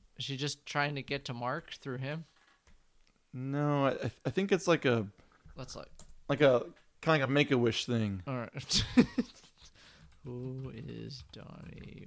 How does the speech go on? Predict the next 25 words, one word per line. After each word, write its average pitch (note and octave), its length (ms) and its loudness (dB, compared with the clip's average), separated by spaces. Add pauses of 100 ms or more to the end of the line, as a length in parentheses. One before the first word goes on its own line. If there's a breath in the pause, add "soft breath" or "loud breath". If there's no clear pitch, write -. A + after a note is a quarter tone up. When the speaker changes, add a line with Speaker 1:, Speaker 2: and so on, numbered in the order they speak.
(160)
Speaker 1:
Wahlberg - 520 -18
married? - 240 -20
Oh, - 140 -10 (520)
Google F3 300 -4
already F3 240 -8
knew. F#3+ 140 -8
Speaker 2:
Oh, F3 480 12
is C#3+ 80 6
it - 20 2
Jenny D3 160 4
McCarthy? E3+ 560 10 (360 soft breath)
It's D3 160 8
Jenny C#3 140 4
McCarthy. A#2+ 540 4 (1000)
Speaker 1:
Yeah, D#3 300 6
it B2 240 0
was E3+ 420 4 (120)
Kimberly D#3 500 0
Frey, A#2+ 680 2 (680)
and A2+ 100 -6
then A#2 140 -2
he A#2 80 -4
married A2+ 320 -4
Jenna A2 220 -4
McCarthy. - 680 -8